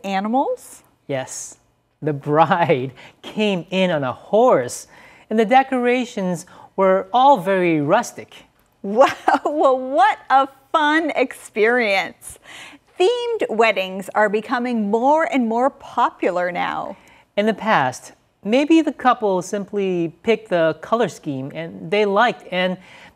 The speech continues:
Speaker 2: used it for all their invitations and decorations.
Speaker 1: But nowadays, younger couples may want their wedding to show off their personality.
Speaker 2: There have been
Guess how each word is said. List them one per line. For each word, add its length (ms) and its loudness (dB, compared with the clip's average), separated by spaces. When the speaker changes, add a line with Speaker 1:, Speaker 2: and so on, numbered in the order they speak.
Speaker 2:
used 580 2
it 200 2
for 360 0
all 300 4
their 220 2
invitations 720 -4
and 160 -4
decorations. 800 -4
Speaker 1:
But 400 0
nowadays, 840 2
younger 420 0
couples 580 -2
may 180 0
want 380 -4
their 140 0
wedding 480 -2
to 240 4
show 400 0
off 400 -2
their 240 4
personality. 1200 -2
Speaker 2:
There 320 4
have 340 0
been 480 0